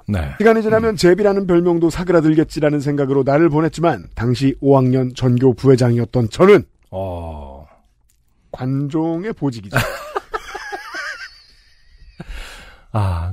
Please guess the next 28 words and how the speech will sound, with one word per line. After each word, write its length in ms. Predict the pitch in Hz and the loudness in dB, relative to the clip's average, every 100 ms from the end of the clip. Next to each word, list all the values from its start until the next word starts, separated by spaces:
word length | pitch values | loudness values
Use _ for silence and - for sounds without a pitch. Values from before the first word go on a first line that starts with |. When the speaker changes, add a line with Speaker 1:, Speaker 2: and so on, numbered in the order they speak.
| - | -2
Speaker 1:
오 100 | 147 | 2
학년 200 | 180 170 | 2 2
때 240 | - 165 | 2 0
전교 300 | 160 127 123 | 2 0 2
회장단. 640 | 135 139 139 131 117 87 73 _ _ _ _ - | 2 2 0 0 -2 -4 -4 _ _ _ _ -4
Speaker 2:
저는 200 | 156 156 | 0 2
Speaker 1:
정말, 320 | 165 180 151 | 2 2 2
Speaker 2:
전-, 100 | 127 | -2
Speaker 1:
정말 220 | 147 - | -2 -2
Speaker 2:
네. 40 | 123 | -2
Speaker 1:
뭐랄까, 500 | 123 120 120 107 98 - - _ _ _ - | -2 -4 -4 -4 -6 -14 -20 _ _ _ -16
어, 520 | 117 113 113 113 117 | -12 -8 -6 -6 -4
나서기 360 | 131 190 185 180 | 0 0 0 0
좋아하는 460 | 151 147 156 151 147 | 4 4 4 2 0
친구들한테 920 | 170 165 151 147 143 139 131 131 156 | -2 -2 0 2 2 2 0 0 0
너무 180 | 127 131 | 0 2
좋은 460 | 147 170 165 101 | 4 4 4 0
자리들이었던 560 | - 117 117 107 92 95 | 0 2 2 2 -2 -2
Speaker 2:
어, 40 | |
Speaker 1:
것 60 | - | 0
Speaker 2:
그렇죠. 280 | 147 87 101 | 0 -2 -4
Speaker 1:
같아요. 120 | 107 | -6
네. 260 | 92 78 71 71 | -4 -8 -12 -8
Speaker 2:
네. 220 | 135 85 73 - _ _ - | -8 -8 -14 -20 _ _ -4
저는 240 | 131 156 | 0 2
전교에서 460 | 147 127 135 127 131 | 2 2 4 4 4
인지도가 560 | 110 117 117 120 117 | 2 0 2 2 4
있었고, 480 | 151 - 139 156 110 | 2 -2 0 2 2